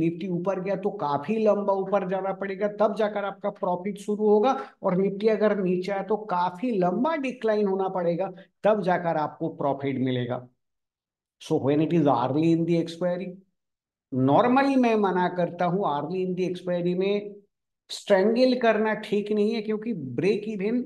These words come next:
इतनी लंबा हो जाता है कि मुश्किल हो जाता है यहां से पैसा कमाना। चलिए मैं दिखाऊंगा calculate करके। Now assume Nifty trading वही ट्वेंटी टू थाउजेंड पे trading हो रहा है, but एक या दो दिन बाकी है expire होने में,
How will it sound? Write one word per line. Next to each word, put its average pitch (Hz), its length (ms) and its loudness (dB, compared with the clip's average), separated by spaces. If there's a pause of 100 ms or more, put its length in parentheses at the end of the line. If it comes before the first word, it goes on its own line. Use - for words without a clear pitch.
(120)
इतनी 277 360 4
लंबा 208 380 4
हो 175 200 2
जाता 165 380 0
है 151 100 -4 (600)
कि 190 480 -4
मुश्किल 156 400 2
हो 180 140 4
जाता 160 240 4
है 151 60 2
यहां 143 160 0
से 147 140 -4
पैसा 131 380 -2
कमाना। 120 420 -4 (760)
चलिए 285 160 6
मैं 311 220 8
दिखाऊंगा 269 440 4
calculate 156 540 2
करके। 139 260 -2 (600)
Now 254 140 8 (140)
assume 220 360 4 (420)
Nifty 254 460 6
trading 285 320 4 (120)
वही 214 300 6
ट्वेंटी 233 340 4
टू 220 180 2
थाउजेंड 202 400 4
पे 202 100 4
trading 170 380 2
हो 160 60 2
रहा 170 100 0
है, 254 140 0
but 262 120 -14 (220)
एक 208 320 4
या 170 160 0
दो 147 280 -2
दिन 147 260 -2
बाकी 139 360 -4
है 175 140 0 (440)
expire 131 540 -2
होने 123 220 0
में, 127 340 -6